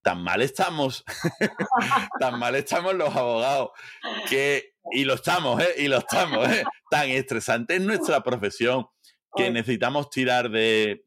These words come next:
Speaker 1: de un plan de... Cuéntame un poco, ¿de, de qué va el plan Lidera? Y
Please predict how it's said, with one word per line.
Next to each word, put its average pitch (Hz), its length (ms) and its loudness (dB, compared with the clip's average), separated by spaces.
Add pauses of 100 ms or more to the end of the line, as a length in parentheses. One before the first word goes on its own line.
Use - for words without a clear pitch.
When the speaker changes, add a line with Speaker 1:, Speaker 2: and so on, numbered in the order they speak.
(120)
Speaker 1:
de - 180 -4
un 104 180 0
plan 120 260 0
de... 110 220 0 (160)
Cuéntame 196 400 0
un 165 120 -2
poco, 123 380 0
¿de, 123 300 -6
de 139 160 -4
qué 165 80 2
va 185 100 2
el 185 100 -2
plan 160 160 0
Lidera? 156 360 0
Y 123 140 -6